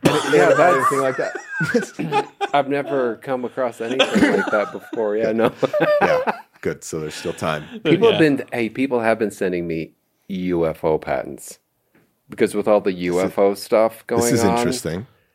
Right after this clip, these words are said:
Speaker 2: They're
Speaker 1: Yeah,
Speaker 2: trying to
Speaker 1: they'll
Speaker 2: patent
Speaker 1: send
Speaker 2: something
Speaker 1: me
Speaker 2: that's flying through this.
Speaker 1: Well, no, they'll send me a patent that somebody related to the Navy filed where it looks like it's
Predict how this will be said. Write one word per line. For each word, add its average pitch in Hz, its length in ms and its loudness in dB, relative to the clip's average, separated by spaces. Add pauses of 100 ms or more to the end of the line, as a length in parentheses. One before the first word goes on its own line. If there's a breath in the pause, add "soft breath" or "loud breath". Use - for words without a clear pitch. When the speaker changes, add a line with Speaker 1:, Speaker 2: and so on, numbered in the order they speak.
(300)
Speaker 2:
They're 131 100 0
Speaker 1:
Yeah, 139 60 4
Speaker 2:
trying 113 100 4
to - 60 2
Speaker 1:
they'll 151 100 6
Speaker 2:
patent 131 140 2
Speaker 1:
send 170 140 6
Speaker 2:
something 160 200 4
Speaker 1:
me - 60 6
Speaker 2:
that's 110 140 2
flying 120 320 2
through 120 140 0
this. 107 220 0
Speaker 1:
Well, 147 120 6
no, 160 200 4
they'll 123 160 2
send 117 280 -4
me 110 240 -2
a - 80 -2
patent 98 520 0
that 85 360 0 (600)
somebody 92 500 0
related 85 400 2
to - 100 -4
the 82 120 -4
Navy 85 400 -2
filed 78 480 2
where 78 200 4
it - 120 -2
looks 80 320 -2
like 73 200 -2
it's - 360 -6